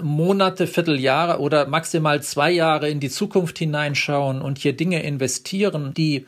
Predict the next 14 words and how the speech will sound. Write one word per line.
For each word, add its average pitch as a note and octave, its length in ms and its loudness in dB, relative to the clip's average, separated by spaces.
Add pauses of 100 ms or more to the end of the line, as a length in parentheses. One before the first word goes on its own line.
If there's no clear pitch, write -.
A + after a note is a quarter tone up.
entweder F3+ 480 2
durch D3 260 -2
Wetterkatastrophen F3 1400 0
oder F3+ 300 2
weil D#3+ 140 2
die D3+ 80 -2
Politik D3+ 480 -2
dann D3 180 -2
handeln D#3+ 320 2
muss D#3 180 -2
aufgrund F#3+ 440 0
dieser D#3+ 240 2
Wetterkatastrophen, D3 1200 -2
wieder, E3 440 2